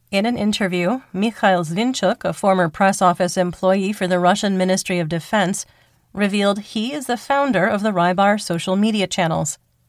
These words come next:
In the same interview, he claimed that his channel had created a network of spies engaged in espionage within Ukraine.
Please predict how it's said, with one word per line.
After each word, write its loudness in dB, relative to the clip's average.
In -4
the 0
same -4
interview, -2
he -6
claimed -2
that -4
his -4
channel 2
had -4
created -4
a 2
network -2
of -6
spies 0
engaged -4
in -2
espionage -2
within -4
Ukraine. -2